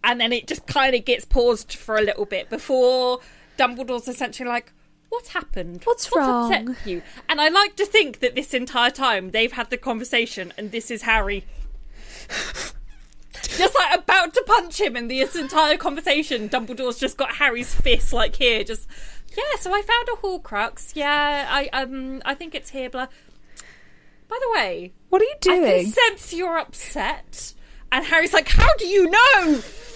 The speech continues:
Speaker 2: The
Speaker 1: And
Speaker 2: thing is,
Speaker 1: Dumbledore's, Dumbledore's like, "I can read minds."
Speaker 2: I can read minds. The thing is,
Speaker 1: <laughs>
Speaker 2: I can absolutely picture being in Harry's shoes right now because I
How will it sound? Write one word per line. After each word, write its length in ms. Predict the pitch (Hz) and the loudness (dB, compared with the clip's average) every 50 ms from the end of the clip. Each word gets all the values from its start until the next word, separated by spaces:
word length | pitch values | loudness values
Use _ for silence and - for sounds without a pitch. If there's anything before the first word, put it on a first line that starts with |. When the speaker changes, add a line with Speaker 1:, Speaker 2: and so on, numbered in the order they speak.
| - - - - - - | -16 -16 -16 -16 -16 -12
Speaker 2:
The 260 | - - - 311 294 - - - - - - - 330 - - | -8 -2 0 0 0 0 -4 -16 -12 -10 -8 -8 -8 -4 -2
Speaker 1:
And 80 | 285 | -2
Speaker 2:
thing 180 | - 392 381 339 349 285 | 0 2 2 2 4 4
is, 140 | 233 339 339 | 2 2 0
Speaker 1:
Dumbledore's, 440 | 330 330 320 - - - - - - - - - - | -2 -2 -4 -6 -8 -10 -12 -14 -18 -20 -20 -10 -2
Dumbledore's 380 | - 330 302 339 294 330 339 - | -2 -2 -2 -2 -8 -8 -2 2
like, 240 | 330 311 294 - - _ - - - - - - | 4 4 2 2 -2 _ -20 -20 -20 -18 -8 -4
"I 100 | 277 294 | -4 -4
can 320 | - - - 302 285 277 254 | -4 -6 -6 -6 -6 -6 -6
read 300 | 247 262 254 254 - - | -8 -8 -8 -8 -10 -12
minds." 440 | 220 214 208 202 196 185 185 185 247 | -14 -12 -12 -10 -12 -10 -8 -6 -6
Speaker 2:
I 40 | 254 | -4
can 180 | - 339 277 262 | -2 -2 -2 -2
read 160 | 269 277 269 | -4 -4 -4
minds. 680 | 262 240 226 233 247 254 269 285 285 302 320 - - - - - | -6 -6 -6 -6 -6 -6 -6 -8 -10 -10 -12 -14 -14 -16 -10 -2
The 120 | - - | 0 0
thing 300 | 453 494 466 415 370 - 277 | 2 4 4 6 6 6 4
is, 160 | 220 220 - - - | 2 2 2 2 2
Speaker 1:
<laughs> 60 | - | 4
Speaker 2:
I 160 | 269 294 302 | 4 2 2
can 240 | - 381 339 330 320 - _ - - - | 2 0 -2 -2 -2 -6 _ -16 -6 -4
absolutely 1200 | - 262 277 - - _ - - - - 247 240 240 240 233 - - 190 180 175 170 170 175 - - _ - - | -2 -2 -2 -2 -6 _ -8 -4 0 0 0 2 2 0 -2 -2 0 0 0 0 0 -2 -2 -4 -6 _ -10 -4
picture 440 | - 240 - - - 247 - 240 208 | 0 0 0 0 -2 -4 -4 -4 -2
being 380 | - 208 214 202 196 196 190 190 | 0 0 2 2 2 2 0 0
in 100 | 190 196 | -2 0
Harry's 340 | 190 214 208 196 196 208 202 | 2 2 2 4 2 0 0
shoes 340 | - - 226 226 220 - | 0 0 0 0 -2 -2
right 180 | - 208 185 - | -2 -2 -2 0
now 240 | - 180 175 165 165 165 | 0 2 2 2 0 0
because 580 | - 196 202 - 247 208 190 190 180 190 - - - - - - - - - | 0 -2 0 2 2 2 4 4 2 0 -2 -8 -10 -10 -10 -10 -10 -2 0
I 520 | 226 240 254 254 247 247 247 240 233 226 | 2 2 4 4 6 6 6 4 4 2